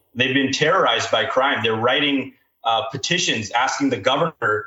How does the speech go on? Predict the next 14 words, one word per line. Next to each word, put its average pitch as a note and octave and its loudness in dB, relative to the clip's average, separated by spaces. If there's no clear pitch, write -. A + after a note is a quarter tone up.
to - -10
call D#3 0
the A#2+ 0
National B2 -2
Guard B2 0
to A#2 -8
come C3 -2
into B2+ -6
their A2 -2
communities B2+ -2
to D3+ -6
protect C#3+ 0
them A2+ -2
against - -2